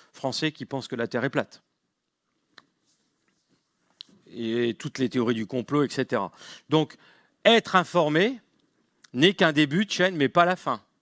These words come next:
Donc, euh, une fois que j'ai reçu de l'information, d'ailleurs, plus je sais, parce que je suis informé, plus je suis en danger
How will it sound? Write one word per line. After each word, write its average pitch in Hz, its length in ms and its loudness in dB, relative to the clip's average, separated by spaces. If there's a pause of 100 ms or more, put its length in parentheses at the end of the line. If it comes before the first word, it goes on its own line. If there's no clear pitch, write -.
(120)
Donc, 135 240 -6
euh, 127 140 -4 (220)
une 175 140 2
fois 220 240 2
que 165 60 -4
j'ai 151 180 0
reçu 180 380 0
de 151 60 -4
l'information, 147 580 -2 (240)
d'ailleurs, 180 300 2
plus 240 260 0
je 202 100 -2
sais, 208 340 0 (680)
parce 147 180 2
que 165 100 -2
je 147 80 -2
suis 165 180 -2
informé, 160 520 -2 (480)
plus 202 200 -2
je 175 60 -4
suis 165 180 -4
en 147 80 0
danger 135 400 -2